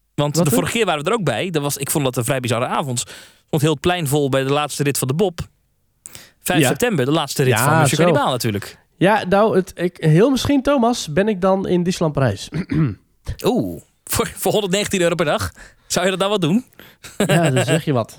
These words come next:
Speaker 1: Zeg je wat.
Speaker 2: <laughs>
Speaker 1: Hmm.
Speaker 2: Ja, ja. Nou ja, goed.
Speaker 1: Ach, we zien het wel. Ik heb in ieder geval vertrouwen in dat het goed gaat komen met Sander Bruin aan het roer van het schip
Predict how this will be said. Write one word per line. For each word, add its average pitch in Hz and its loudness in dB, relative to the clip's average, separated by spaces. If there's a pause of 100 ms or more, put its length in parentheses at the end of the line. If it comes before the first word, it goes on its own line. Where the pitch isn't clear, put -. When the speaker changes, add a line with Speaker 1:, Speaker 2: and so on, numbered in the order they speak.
Speaker 1:
Zeg - -6
je 127 0
wat. 107 -2 (140)
Speaker 2:
<laughs> - -20
Speaker 1:
Hmm. 127 2 (840)
Speaker 2:
Ja, - -2
ja. - -4 (220)
Nou 127 -6
ja, - -8
goed. - -10 (880)
Speaker 1:
Ach, - -6
we 226 4
zien 247 6
het 214 4
wel. 185 4
Ik 185 0
heb 196 0
in - -4
ieder 185 4
geval 165 2
vertrouwen 165 2
in 156 2
dat 147 0
het 139 -6
goed - -6
gaat - -12
komen 143 0
met 135 2
Sander 131 2
Bruin 127 2
aan 123 0
het 113 0
roer 135 4 (400)
van - -6
het 104 -6
schip - -6